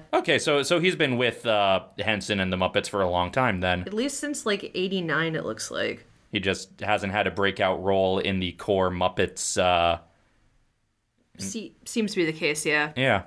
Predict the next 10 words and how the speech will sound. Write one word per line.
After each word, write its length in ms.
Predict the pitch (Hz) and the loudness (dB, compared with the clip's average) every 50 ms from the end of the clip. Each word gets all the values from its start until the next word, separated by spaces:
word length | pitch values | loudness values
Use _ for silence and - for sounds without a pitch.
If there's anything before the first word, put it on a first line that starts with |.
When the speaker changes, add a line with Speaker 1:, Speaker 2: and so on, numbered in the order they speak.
| - | -4
Speaker 1:
well, 380 | 117 123 131 139 123 - - - - - - - _ _ | 0 2 2 2 0 -2 -8 -18 -20 -20 -20 -20 _ _
if 280 | 127 143 156 151 - | -2 -2 -2 -2 -2
Ballroom 440 | - 147 147 147 135 139 143 135 127 | 0 0 2 2 0 0 0 0 0
Rat 320 | 123 123 127 127 117 - 113 | 2 2 2 0 0 0 0
is 400 | 113 120 120 107 101 - - - | 2 2 2 -2 -6 -10 -12 -8
Rizzo, 500 | - 104 104 101 92 98 101 101 107 123 123 - - - - - | -2 0 0 0 2 2 2 4 4 2 0 -4 -10 -12 -4 -2
uh, 760 | 107 110 110 110 110 110 110 110 110 113 113 110 110 107 - - - - _ _ _ _ _ _ _ _ _ _ _ _ _ _ _ _ _ _ 95 95 | 0 2 4 4 4 4 4 4 4 6 6 4 4 2 0 -4 -12 -20 _ _ _ _ _ _ _ _ _ _ _ _ _ _ _ _ _ _ -12 -4
good 180 | - 117 120 | -2 0 2
on 180 | 120 113 104 95 | 2 2 2 2
him. 260 | 92 92 92 92 90 | 0 0 0 -2 -4